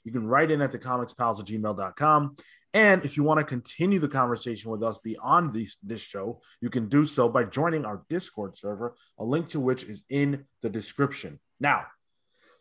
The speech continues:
let's jump right into it. So this is episode four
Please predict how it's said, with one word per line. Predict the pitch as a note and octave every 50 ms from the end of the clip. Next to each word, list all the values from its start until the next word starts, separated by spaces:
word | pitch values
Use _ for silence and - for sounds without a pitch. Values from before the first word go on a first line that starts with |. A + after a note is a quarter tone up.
| _ _
let's | - F#3 F3+ -
jump | - A3 G#3 F#3+ F#3
right | F3 D#3+ D#3+
into | D#3 D3+ C#3+ - D#3 D3
it. | D3+ D3 D3+ - -
So | _ - D3 D3
this | E3 F3+ F#3+
is | F#3+
episode | G#3+ G3+ F#3 G#3 E3+ G3 F3 D#3
four | C3+ - - - E3 D#3+ E3 E3 E3+ F#3+ G3 -